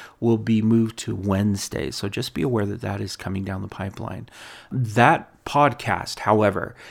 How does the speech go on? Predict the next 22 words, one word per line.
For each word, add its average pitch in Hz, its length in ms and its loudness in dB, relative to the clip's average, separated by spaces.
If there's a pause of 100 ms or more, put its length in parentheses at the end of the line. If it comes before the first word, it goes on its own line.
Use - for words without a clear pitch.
is 117 220 2
going 113 400 2
to 113 160 -6
be 101 480 0
a 104 100 0
one-two 110 560 2
punch. - 540 -4
Boom, 120 180 4
boom. 98 320 2 (320)
We 139 160 6
are 196 60 4
gonna 170 140 0
provide 101 580 0 (100)
so - 300 -2
much 147 180 -2
information 104 560 -4
in 101 120 -6
there 98 260 -4
and 98 200 -4
so - 240 -4
much 110 360 -2
guided 110 560 0